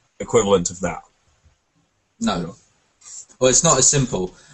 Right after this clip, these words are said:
Speaker 2: You might be able to, at some point, it'll just upload to the cloud or something like that, and it'll always be there.
Speaker 1: Yeah.
Speaker 2: Um, but then
Speaker 1: But I mean, in point of failure, like, if it, if it failed, you know what I mean, like, with that, you know, like
Speaker 2: Oh, it is less likely to fail,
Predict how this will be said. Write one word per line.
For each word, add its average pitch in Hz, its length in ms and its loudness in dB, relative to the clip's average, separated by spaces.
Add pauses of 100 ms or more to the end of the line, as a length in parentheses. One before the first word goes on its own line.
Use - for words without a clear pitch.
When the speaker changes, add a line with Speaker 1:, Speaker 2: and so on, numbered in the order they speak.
(140)
Speaker 2:
You 113 140 0
might 135 200 2
be 123 60 4
able 120 120 2
to, 113 300 2
at 101 80 -4
some 120 240 2
point, 107 340 -4 (120)
it'll 104 280 0
just 101 220 -2
upload 101 380 -2
to - 80 -4
the 98 80 -6
cloud 85 460 -6 (180)
or 90 120 -10
something 90 300 -6
like 87 160 -8
that, 92 220 -8
and 90 260 -6
it'll 92 300 -6
always 92 280 -2
be - 180 -6
there. - 220 -10 (460)
Speaker 1:
Yeah. 82 160 -8
Speaker 2:
Um, 85 540 -8
but 117 140 0
then 123 140 4
Speaker 1:
But 165 140 8
I - 20 0
mean, 190 180 0
in 185 100 2
point 180 240 4
of 160 80 0
failure, 147 580 2
like, 110 220 -2
if 120 120 -6
it, 113 140 -6
if 120 140 -4
it 120 120 -6
failed, 110 440 2 (220)
you 98 120 -8
know 90 80 -4
what 85 60 -6
I 85 40 -6
mean, 80 140 -8
like, 82 220 -14
with 87 120 -14
that, - 160 -12 (760)
you 82 60 -16
know, 165 120 -10
like - 160 -8
Speaker 2:
Oh, 170 140 8
it 175 80 2
is 185 160 4
less 180 240 4
likely 175 440 0 (100)
to - 100 -12
fail, 92 540 -10